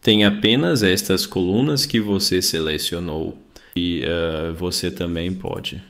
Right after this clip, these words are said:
Adicione layouts adicionais, por exemplo, pivotando os dados aqui no lado direito, você pode pivotar os valores por classe de transação e tipo de transação.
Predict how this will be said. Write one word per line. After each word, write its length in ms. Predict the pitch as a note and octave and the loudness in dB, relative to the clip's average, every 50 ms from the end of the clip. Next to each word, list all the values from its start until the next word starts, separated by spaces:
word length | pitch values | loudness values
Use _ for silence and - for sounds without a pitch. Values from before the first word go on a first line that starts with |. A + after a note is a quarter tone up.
| - | -4
Adicione 540 | - G2+ G2+ G2+ G2+ - - G#2+ G#2 G#2+ G#2 | -2 0 2 2 2 2 4 4 4 4 4
layouts 480 | G2+ G2+ G2+ G2 F#2+ G2 G2+ G2 - - | 4 4 6 6 6 6 4 4 2 0
adicionais, 600 | F#2+ F#2 F#2 - G#2 G2 F#2+ F2 F#2 A2 B2 - | 0 0 -2 -2 -2 -2 -2 0 0 -2 -2 -2
por 200 | - - F#2 F#2 | -4 -4 -2 -2
exemplo, 500 | F#2 E2+ F2 F2 G2 A#2+ B2+ - C3 - | -2 -2 -4 -4 -4 -4 -4 -4 -4 -2
pivotando 680 | - G#2 G2 G2 G#2 G2 F#2 G2 - G2+ G2+ G2+ G2 G2+ | 0 -2 -2 0 0 0 0 0 0 0 0 2 2 0
os 100 | F#2 F2+ | 0 0
dados 400 | F2+ F2+ F2 F2+ F2+ F2+ F2 F2+ | 0 2 2 2 0 0 -2 -4
aqui 240 | F2+ F2+ - F#2+ F#2+ | -4 -4 -4 -2 -2
no 140 | G2 F#2+ | 0 0
lado 260 | F#2 F2 F2+ F2 F2+ F2+ | 0 0 0 0 -2 -4
direito, 500 | F2 F2+ E2+ E2+ F2 F#2 G#2 G#2 - G#2+ | -4 -4 -2 -2 0 -2 -2 -2 -4 -6
você 300 | G2 F#2 F2+ - F#2+ F2+ | -6 -4 -4 -4 -6 -6
pode 320 | - - F#2 F#2 F#2+ F#2+ | -4 -4 -2 -2 -2 -4
pivotar 580 | - - G2 F2 F2+ G2 F#2+ F#2 - F2+ E2+ F2 | -4 -4 -4 -2 -2 -2 -4 -2 -2 -2 -2 -2
os 120 | F2 E2+ D#2+ | -2 -2 -2
valores 540 | F#2 F#2 F2+ F2 E2+ F2+ F#2+ G#2 A2 G#2 - | -2 -2 0 0 0 0 0 0 0 -2 -2
por 180 | - G#2+ G2 G2+ | 0 0 0 0
classe 380 | - F#2 F#2 G2 F#2+ - - | 0 0 0 0 0 -2 -2
de 140 | F2+ F2+ E2+ | -4 -6 -6
transação 720 | - - F#2 F#2 F2+ F2 F2 E2+ - - - A2 - - | -6 -4 -4 -4 -2 -2 -4 -4 -2 -2 -2 -2 0 -2
e 40 | G#2 | -2
tipo 280 | G#2 - G#2 - - F#2+ | -2 -2 -2 -2 -4 -4
de 140 | F2+ F#2 F2+ | -4 -4 -4
transação. 800 | - G2 G2 F#2+ F#2 G2 F#2+ F#2 - - - F2 F2 G2+ A2+ | -4 -2 -2 -2 -2 -2 -2 0 0 -2 -2 -4 -8 -8 -10